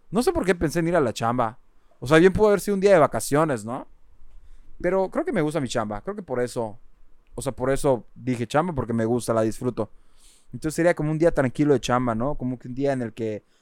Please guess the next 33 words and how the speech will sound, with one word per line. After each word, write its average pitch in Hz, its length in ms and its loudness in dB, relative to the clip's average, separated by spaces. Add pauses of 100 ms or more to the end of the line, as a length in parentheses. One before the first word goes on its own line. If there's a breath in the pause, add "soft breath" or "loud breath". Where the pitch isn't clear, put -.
(160)
los 113 140 -6
clientes 127 300 0
están 120 260 -2
leves, 135 960 0
no 123 160 -4
están 123 180 -4
pidiendo 123 240 0
tonterías, 135 1120 -4 (400)
lo 120 200 -2
que 120 100 -2
piden 131 460 2
se 113 140 -4
resuelve 107 340 -4
fácil, 135 960 -4
¿no? 143 280 -6 (920 soft breath)
Eh, 113 640 -6
y 113 40 -10
pues 117 180 -18
sí, 370 420 -8
chambearía. 131 720 -6 (380)
Yo 120 180 -10
creo 131 160 -10
que 110 460 -8
vendría 113 240 -12
a - 20 -10
la 113 80 -14
casa 110 220 -16
a - 20 -14
almorzar. 302 800 -12 (180)
La 180 80 -2
verdad 214 120 0
es 220 100 -4
que, 180 240 -8